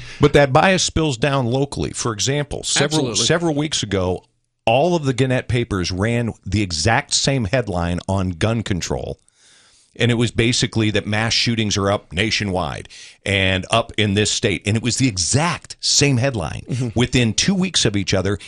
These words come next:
Speaker 1: in newspapers across the country, including the local newspaper. And I made a prediction on the air. I said, "Watch, within days, legislation's coming from Democrats on guns." It happened later that very day.
Speaker 2: Hmm.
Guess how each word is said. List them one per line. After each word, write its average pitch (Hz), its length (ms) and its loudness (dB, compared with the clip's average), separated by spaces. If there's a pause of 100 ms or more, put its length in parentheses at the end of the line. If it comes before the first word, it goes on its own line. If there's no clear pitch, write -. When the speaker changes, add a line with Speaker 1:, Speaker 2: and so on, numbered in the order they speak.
(140)
Speaker 1:
in 107 180 0
newspapers 135 540 0
across 113 340 -2
the 113 80 -4
country, 95 480 -2 (160)
including 123 520 0
the 120 80 2
local 135 280 0
newspaper. 80 580 -2 (920)
And 120 140 2
I 117 140 2
made 123 240 2
a - 40 -2
prediction 156 440 -2
on 131 80 0
the 131 120 0
air. 113 120 2
I 87 80 0
said, 104 180 -2
"Watch, 92 380 -2
within 95 260 0
days, 107 320 0
legislation's 101 720 -2
coming 95 280 -2
from 95 160 -2
Democrats 90 520 -2
on 87 140 -2
guns." 85 500 -4
It 87 100 -4
happened 85 420 -4
later 85 300 -2
that 78 280 -4
very 69 340 -4
day. 69 340 -8 (460)
Speaker 2:
Hmm. 214 120 0